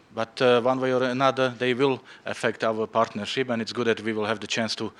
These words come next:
talk about them this morning and, uh, throughout the day.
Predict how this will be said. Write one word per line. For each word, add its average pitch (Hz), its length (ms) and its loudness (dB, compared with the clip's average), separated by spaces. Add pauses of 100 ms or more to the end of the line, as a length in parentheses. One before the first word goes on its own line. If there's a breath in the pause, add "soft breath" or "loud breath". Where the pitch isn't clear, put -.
(520 loud breath)
talk 156 180 6
about 113 240 4
them 101 140 -6
this 107 160 -6
morning 107 360 -4
and, 101 240 -6
uh, 101 360 -2 (120)
throughout 107 300 0
the 104 80 -4
day. 95 260 -4